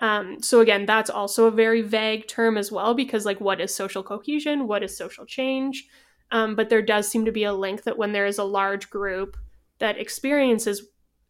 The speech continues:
an A S C together in a group format, it does tend to lead to some form of social change. So that is very interesting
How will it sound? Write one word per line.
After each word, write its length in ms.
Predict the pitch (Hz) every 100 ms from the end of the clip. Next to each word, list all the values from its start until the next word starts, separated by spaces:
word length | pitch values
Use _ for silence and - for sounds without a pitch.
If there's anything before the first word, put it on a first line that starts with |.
| -
an 80 | 214
A 100 | 196 185
S 160 | 190
C 440 | - 294 220 196 208
together 800 | - 220 240 226 - 262 294 - _ _ _
in 360 | 233 208 208 202
a 100 | 208
group 380 | 202 202 190 190 _ _ _ _ _ _ _
format, 760 | _ - 208 196 165 220 - - _ _ -
it 140 | 220
does 260 | 214 208 220
tend 240 | - 202
to 100 | 208
lead 300 | 196 180 190
to 360 | - - - 233 _ _ _ _ _ _ _
some 280 | - 202 202
form 240 | 214 185
of 100 | 233
social 300 | - 233 -
change. 420 | - - - -
So 280 | - 214 175 - _ _ _ _ _ - -
that 180 | 240 220
is 100 | 220
very 260 | 208 - -
interesting 500 | 240 262 - -